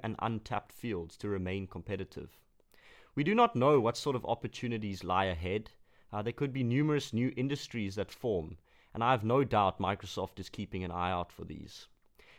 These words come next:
In my opinion, and given their market-dominating position at the moment,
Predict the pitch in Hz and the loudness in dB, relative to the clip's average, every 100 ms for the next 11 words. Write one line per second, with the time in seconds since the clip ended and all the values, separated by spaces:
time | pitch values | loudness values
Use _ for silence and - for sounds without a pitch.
0 | - 127 147 131 143 143 151 185 208 185 | -2 4 6 4 2 2 2 -2 -6 -6
1 | 113 110 123 127 135 117 98 107 123 135 | -4 0 0 2 2 2 4 4 2 -2
2 | - 98 110 107 107 110 98 95 104 107 | -2 0 0 -2 -2 -6 -6 -6 -6 -6
3 | 107 101 - 92 101 123 170 - | -4 -6 -4 -2 0 -2 -4 -10